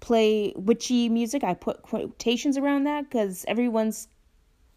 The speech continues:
classification of what witchy music is,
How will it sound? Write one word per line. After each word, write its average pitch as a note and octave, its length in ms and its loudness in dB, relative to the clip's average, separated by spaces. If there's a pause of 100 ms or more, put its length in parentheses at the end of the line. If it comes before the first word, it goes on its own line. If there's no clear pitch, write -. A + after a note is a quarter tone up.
classification A#3 800 -2
of G3+ 140 -2
what - 160 -2
witchy G3 400 -2
music A#3+ 340 -2
is, D4 220 -2